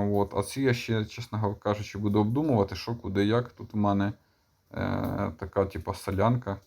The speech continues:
коротше, вийшла. Е, чи-, не знаю, тут в мене і не дуже багато, скажімо так, прокачаних героїв. Ой, а що це в мене? А, ну, правильно, тут в мене, типа, вільні міста, е,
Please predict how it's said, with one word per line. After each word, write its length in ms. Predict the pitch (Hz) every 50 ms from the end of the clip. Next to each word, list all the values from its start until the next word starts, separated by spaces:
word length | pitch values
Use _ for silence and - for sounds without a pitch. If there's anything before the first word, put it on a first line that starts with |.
| _ _ _ _
коротше, 300 | - 90 92 90 - -
вийшла. 480 | 92 95 95 95 - - - - - - - _ _ _ _ _ _ _ _ _ _ _ _ _ _ _ _ _ -
Е, 140 | - 104 - -
чи-, 220 | - - - 87 _ _ _ _ _ _ _ _ _ _ _ _ _ _ _ _ _ _ _ _ -
не 140 | 107 101 101
знаю, 460 | 101 101 101 95 95 92 92 92 -
тут 300 | - - - 85 - _
в 220 | - - - - 95
мене 360 | 95 98 95 95 95 90 - -
і 420 | - - - - - - - - - - - - - _ _ _ _ -
не 160 | 98 101 101
дуже 280 | 101 107 104 - 98 95
багато, 520 | 95 98 104 98 95 92 - 95 92 - - _ _ _ _ _ _ _ _ _ - - _ _ _ _ _ _ _
скажімо 420 | _ _ - 135 117 113 110 110
так, 320 | - 110 101 - _ _ _
прокачаних 640 | - 107 104 - - 107 107 - - 110 104 107 107
героїв. 440 | 110 127 135 156 165 160 131 127 120 _ _ _ _ _ _ _ _ _ _ _ -
Ой, 220 | 107 98 92 92
а 60 | 92
що 180 | 92 - - -
це 160 | - - 101
в 40 | 98
мене? 360 | 95 95 92 92 95 95 95 - - _ _ _ _ _ _ _ _ _ _ _ _ _
А, 120 | - -
ну, 120 | 98 101 -
правильно, 380 | - 104 104 98 95 98 98
тут 200 | - - 120 -
в 20 | 120
мене, 140 | 117 110
типа, 240 | 107 - - - 117
вільні 340 | 113 120 123 127 127 127 127
міста, 420 | 139 139 135 - - - 147 160
е, 60 | 160